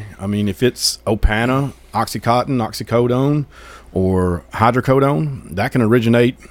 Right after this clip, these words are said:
from a prescription given to your, your uncle for, um,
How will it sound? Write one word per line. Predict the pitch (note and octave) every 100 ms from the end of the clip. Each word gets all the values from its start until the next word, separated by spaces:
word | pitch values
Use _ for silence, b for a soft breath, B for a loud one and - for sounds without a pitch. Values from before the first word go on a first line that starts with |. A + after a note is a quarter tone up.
| -
from | - - A2+ A2
a |
prescription | G2 - - C3+ - A#2+ A#2+ - b b b -
given | A2 A#2 A2
to | A2+
your, | A#2 A2+ A#2
your | A2 A2 A2 A2 -
uncle | B2 D3 A#2+ A2
for, | - A2 A2 A2+ G#2+ G#2+ G2
um, | G2+ G2+ G2+ G2 G2